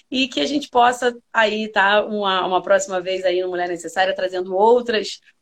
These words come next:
coisas, porque a pauta é bem maior, né? A gente tenta reduzir pela questão do tempo. Acho que você possa voltar outras vezes. Será sempre muito bem-vinda, Letícia.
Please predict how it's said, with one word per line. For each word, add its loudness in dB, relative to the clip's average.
coisas, 2
porque 2
a 4
pauta 2
é 0
bem 0
maior, 4
né? -2
A -2
gente -8
tenta -2
reduzir -6
pela 2
questão -8
do -14
tempo. -4
Acho -20
que -10
você -6
possa 0
voltar 2
outras 0
vezes. -6
Será -2
sempre -6
muito -8
bem-vinda, -6
Letícia. -8